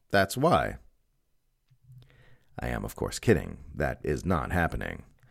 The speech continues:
That sort of mainstream public outcry is reserved solely for the misdeeds of governments the U S does not approve of,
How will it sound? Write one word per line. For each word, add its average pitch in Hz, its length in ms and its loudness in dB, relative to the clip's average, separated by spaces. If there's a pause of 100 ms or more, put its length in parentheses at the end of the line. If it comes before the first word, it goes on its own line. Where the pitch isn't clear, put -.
(500)
That 104 200 8
sort 107 200 8
of 82 100 6
mainstream 87 580 2
public 76 380 2
outcry 76 540 4
is 92 180 6
reserved 95 460 6
solely 90 500 6
for 90 140 0
the 92 80 4
misdeeds 92 800 0
of 87 140 2
governments 85 480 2
the 87 100 2
U 69 180 2
S 76 160 0
does 95 160 4
not 78 220 -2
approve 147 340 8
of, 50 300 0